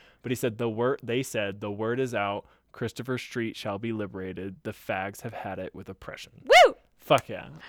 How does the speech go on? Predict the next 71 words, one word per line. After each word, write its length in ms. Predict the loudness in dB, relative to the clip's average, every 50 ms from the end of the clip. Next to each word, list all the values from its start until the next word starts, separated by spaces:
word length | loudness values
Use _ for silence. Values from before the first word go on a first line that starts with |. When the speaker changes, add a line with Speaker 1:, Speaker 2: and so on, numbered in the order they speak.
| -4 4 8
Speaker 2:
That's 200 | 10 10 10 10
as 120 | 6 4
empowering 540 | 4 4 4 6 8 10 10 10 8 6 4 0
as 120 | -2 0
Speaker 1:
<laughs> 40 | 4
I 60 | 6
wish 100 | 6 6
he 60 | 6
Speaker 2:
shit. 100 | 6 6
Speaker 1:
would 80 | 6 6
have 100 | 6 6
said 220 | 6 4 4 4
fe-, 180 | 0 -4 -4 -4 _ _ -10
queers, 500 | -4 -2 0 0 0 -2 -6 -8 -10 -12
but, 260 | -12 -10 -10 -10 -10 -12 -10 -8
I 60 | -6
mean, 160 | -6 -4 -4
I 80 | -2 0
guess 220 | -2 -2 -4 -6 -4
anybody 300 | -2 -2 0 0 0 0
would 140 | -2 -2 -4
call 240 | -6 -6 -6 -6 -6
fag, 400 | -6 -6 -6 -4 -6 -6 -10 -12 -16 _ _ _ _ _ -20 -20 -18 -14 -12
p-, 120 | -12 -12 -10
queer 220 | -8 -6 -6 -6 -6
person 260 | -8 -10 -12 -12 -16
a 40 | -14
fag. 220 | -14 -14 -4 0
Speaker 2:
But 140 | 4 6 8
also, 180 | 8 6 6
like, 160 | 2 2 2 0
he's 160 | -6 -8 -8
taking 500 | -6 -4 -4 -2 -2 -4 -6 -6 -8 -6
back 300 | -4 -4 -4 -4 -4 -6 -8
that 140 | -10 -10 -10 -10
word 200 | -12 -12 -12 -14 -14 _ -8
fags 420 | -8 -6 -6 -8 -10 -14 -16 -20
as 140 | -20 -20 -18 -14
well. 240 | -12 -12 -10 -10 -4
So 120 | 2 4
Speaker 1:
No, 200 | 4 6 6 6
Speaker 2:
it's, 100 | 4 2 2
Speaker 1:
agreed. 240 | 4 2 2 2 0 2 2
I 80 | 4 4
like 280 | 4 4 2 2 0
it. 140 | -4 -4 0
But, 140 | 2 2 2
Speaker 2:
so 20 | 4
it's 40 | 4
Speaker 1:
like, 140 | 4 4 4
I 80 | 2 -2
Speaker 2:
pretty 100 | -2 0
Speaker 1:
feel 160 | 0 0 0
Speaker 2:
cool. 60 | 2
Speaker 1:
like 120 | 2 4 4
Speaker 2:
But 60 | 4
he's, 220 | 4 2 0 0
but 140 | 4 4 4
he's 80 | 6 6
not 160 | 6 6 8
Speaker 1:
you 140 | 8 6 8
wouldn't 0 | 10
Speaker 2:
representing 240 | 10 10 8 8 6 8
the 20 |
Speaker 1:
call 180 | 10 10 10 10
Speaker 2:
whole 60 | 8
Speaker 1:
a 20 | 6
lesbian 240 | 2 0 0 0 0
Speaker 2:
community. 300 | 0 0 0 0 -2 -4
Speaker 1:
a 40 | -6
fag. 360 | -6 -6 -6 -6 -6 -6